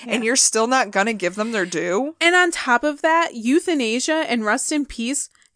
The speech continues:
Speaker 2: and, um, Countdown to Extinction were all fucking amazing.
Speaker 1: Yeah,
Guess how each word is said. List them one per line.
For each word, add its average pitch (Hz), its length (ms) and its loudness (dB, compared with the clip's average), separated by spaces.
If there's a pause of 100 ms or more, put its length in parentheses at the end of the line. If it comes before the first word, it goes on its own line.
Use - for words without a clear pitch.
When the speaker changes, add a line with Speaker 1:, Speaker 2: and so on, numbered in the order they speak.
(160)
Speaker 2:
and, 269 460 2 (100)
um, 226 260 2
Countdown 233 440 -2
to 277 180 -2
Extinction 277 720 -2 (300)
were 247 360 6
all 254 580 6
fucking 247 720 0 (100)
amazing. 208 680 0
Speaker 1:
Yeah, 453 300 4